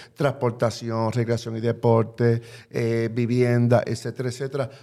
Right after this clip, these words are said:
para tener el insumo de todos. Y esto es importante porque sin ese insumo es impuesto. Si tú eres parte del plan, es más fácil que se ejecute. Así que se están alineando los astros para que pase.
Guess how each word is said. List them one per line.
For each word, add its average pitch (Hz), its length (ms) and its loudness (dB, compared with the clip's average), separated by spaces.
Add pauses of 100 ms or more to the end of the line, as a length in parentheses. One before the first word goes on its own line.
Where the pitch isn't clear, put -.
(160)
para 131 260 -2
tener 127 260 -2
el 147 100 0
insumo 147 840 -4
de 131 120 -4
todos. 127 500 -4 (440)
Y 139 100 -2
esto 135 180 -6
es 165 60 0
importante 170 840 -2 (480)
porque - 880 0 (120)
sin 147 340 -8
ese 131 200 -4
insumo 180 840 -2 (280)
es 117 260 -2
impuesto. 123 720 -4 (720)
Si - 180 -8
tú - 140 -2
eres 147 100 2
parte 160 400 -2
del 180 160 -2
plan, 185 380 -2
es 123 120 -2
más 120 240 -2
fácil 113 480 -4
que 110 120 -8
se - 140 -12
ejecute. 110 520 -6 (380)
Así 175 240 -6
que 196 160 -4
se 160 80 -10
están 170 260 -8
alineando 185 600 0
los 175 200 -2
astros 170 380 -2
para 120 320 -4
que 98 160 -8
pase. 101 480 -6